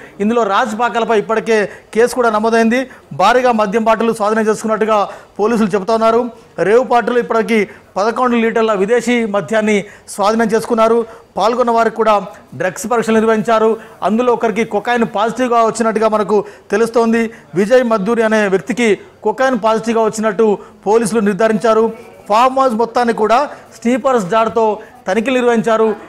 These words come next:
ముమ్మర తనిఖీ, దాదాపు గంట పాటు ముమ్మల, ముమ్మర తనిఖీలు నిర్వహించిన తర్వాత పోలీసులు, ఆ, ఆ, ఎవరెవరికి ఏ, ఏ సెక్షన్ల మీద కేసు నమోదైంది,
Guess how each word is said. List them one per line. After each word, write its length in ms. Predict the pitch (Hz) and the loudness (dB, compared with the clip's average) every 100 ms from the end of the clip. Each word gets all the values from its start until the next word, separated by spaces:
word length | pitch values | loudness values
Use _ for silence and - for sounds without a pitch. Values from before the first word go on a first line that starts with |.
| - | -8
ముమ్మర 260 | 185 233 269 | -2 0 0
తనిఖీ, 280 | 254 233 233 | 0 -2 -2
దాదాపు 520 | 208 240 214 240 226 - - 135 | -2 -2 0 0 0 -4 -16 -8
గంట 200 | 196 226 | -4 -4
పాటు 340 | 254 233 247 254 | -2 -2 0 0
ముమ్మల, 400 | 220 220 240 226 - 175 | 0 0 -2 -2 -6 -4
ముమ్మర 300 | 202 226 240 | -2 0 -2
తనిఖీలు 560 | 220 214 214 233 214 - - - | -2 -2 0 0 -2 -4 -18 -6
నిర్వహించిన 480 | 196 233 254 240 220 | -4 0 0 0 -4
తర్వాత 560 | 214 214 262 269 247 175 - - _ _ - - | -4 -2 0 2 0 0 -8 -20 _ _ -10 -6
పోలీసులు, 500 | 214 247 214 240 214 214 - - | -2 0 0 0 0 -2 -14 -6
ఆ, 460 | 196 190 180 175 165 - - - | 0 2 2 0 -2 -6 -20 -8
ఆ, 160 | 175 170 160 | -4 -2 0
ఎవరెవరికి 600 | 220 247 214 240 202 175 156 | 0 0 2 0 0 -2 -4
ఏ, 180 | 196 233 | -2 0
ఏ 140 | 208 220 | 0 -2
సెక్షన్ల 300 | 233 240 226 | -2 -2 -2
మీద 140 | 226 | 0
కేసు 260 | 220 214 214 | 0 -2 -2
నమోదైంది, 520 | 220 226 226 247 269 | 0 2 2 0 -4